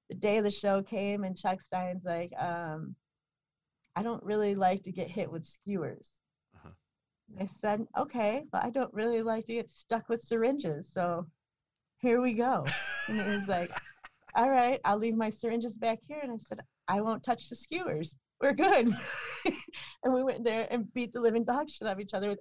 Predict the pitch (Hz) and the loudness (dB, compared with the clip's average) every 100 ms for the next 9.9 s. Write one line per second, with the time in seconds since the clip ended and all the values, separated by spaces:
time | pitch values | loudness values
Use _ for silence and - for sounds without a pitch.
0 | - 196 196 202 202 196 185 196 - - | 0 0 0 -4 -4 -4 -4 -4 -8 -10
1 | 196 180 180 185 233 - 330 262 208 277 | -4 -2 -2 -2 0 4 6 6 4 -2
2 | - - _ _ _ _ _ _ _ _ | -8 -12 _ _ _ _ _ _ _ _
3 | 101 92 98 254 339 - _ _ _ _ | -2 0 2 2 2 -2 _ _ _ _
4 | _ - 139 - 127 - 135 123 113 - | _ 2 2 2 -2 0 2 4 4 4
5 | 156 - 113 87 90 - _ _ _ _ | 0 0 -4 -4 -8 -14 _ _ _ _
6 | _ _ _ 254 247 285 262 226 240 - | _ _ _ 0 4 4 2 2 2 2
7 | 220 226 226 190 226 214 214 208 196 226 | 0 2 0 0 0 0 -2 -4 -2 -2
8 | 233 240 226 - 240 233 220 214 214 202 | 0 0 -2 -8 -6 -4 -4 -4 -4 -4
9 | 220 220 196 196 196 190 196 190 | -2 0 -2 -2 -6 -8 -2 -2